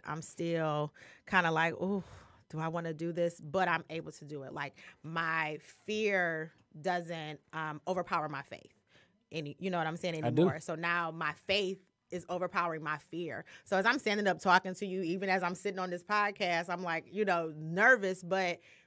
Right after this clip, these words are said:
Speaker 1: my faith overpowers all of that. So, you know, and then when you sc-,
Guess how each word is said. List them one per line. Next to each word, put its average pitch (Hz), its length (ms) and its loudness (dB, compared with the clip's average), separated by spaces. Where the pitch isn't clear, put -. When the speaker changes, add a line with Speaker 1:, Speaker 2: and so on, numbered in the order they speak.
Speaker 1:
my 180 140 2
faith 190 360 0
overpowers 160 680 -2
all 95 160 -6
of 127 80 -12
that. 73 320 -6
So, 151 400 0
you 156 160 -4
know, 151 360 -6
and 160 200 -10
then 214 400 0
when 175 140 -6
you 160 100 -8
sc-, - 200 -16